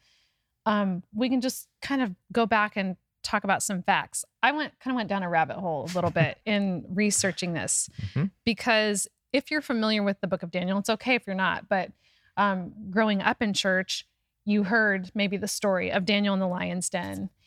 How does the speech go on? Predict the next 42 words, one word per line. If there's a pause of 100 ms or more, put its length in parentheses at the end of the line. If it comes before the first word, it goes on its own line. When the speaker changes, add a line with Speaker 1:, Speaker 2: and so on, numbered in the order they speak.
(160)
Speaker 1:
and
Daniel (240)
and
his
friends
being
thrown
into
the
fiery
furnace.
These
are
the
stories
we're
familiar
with.
Speaker 2:
Interpreting
the
dreams. (260)
Speaker 1:
Yeah.
Speaker 2:
That
one.
Speaker 1:
And
then
the
last
few
chapters
of,
it's
not
a
very
long
book,
it's
twelve
chapters
Speaker 2:
Yeah.
Speaker 1:
total.